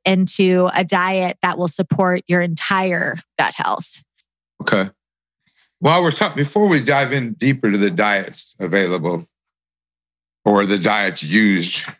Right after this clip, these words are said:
Speaker 2: to treat this, first of all, Doctor Google is very dangerous for this,
Speaker 1: Yeah.
Speaker 2: for sibo. And I'm sure that you went down many rabbit holes
Speaker 1: Oh, yeah.
Speaker 2: on, on Doctor Google <laughs> with sibo.
Speaker 1: <laughs>
Speaker 2: So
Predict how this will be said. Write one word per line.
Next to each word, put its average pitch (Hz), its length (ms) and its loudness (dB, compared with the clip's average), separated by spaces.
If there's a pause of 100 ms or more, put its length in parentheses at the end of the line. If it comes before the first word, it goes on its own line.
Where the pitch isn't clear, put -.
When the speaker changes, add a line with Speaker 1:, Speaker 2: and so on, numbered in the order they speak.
(160)
Speaker 2:
to 85 120 -2
treat 92 320 0
this, - 380 -4 (680)
first - 320 0
of 101 60 2
all, 104 100 2
Doctor 131 400 0
Google 98 320 2
is 85 80 -2
very 92 220 2
dangerous 87 640 0 (160)
for 95 220 0
this, 92 80 4 (100)
Speaker 1:
Yeah. 175 240 -2
Speaker 2:
for 104 140 0
sibo. 85 640 0 (420)
And 104 100 4
I'm 107 120 0
sure 123 640 2 (920)
that 110 140 4
you 117 140 4
went 113 180 2
down 107 240 0
many 117 220 2
rabbit 101 320 0
holes 85 540 -4 (760)
Speaker 1:
Oh, 214 120 2
yeah. 196 280 0 (140)
Speaker 2:
on, - 240 -4
on 104 160 0
Doctor 113 380 -2
Google 113 320 0
<laughs> 85 240 -6
with 320 400 2
sibo. 247 500 0 (420)
Speaker 1:
<laughs> - 320 -20
Speaker 2:
So 127 560 2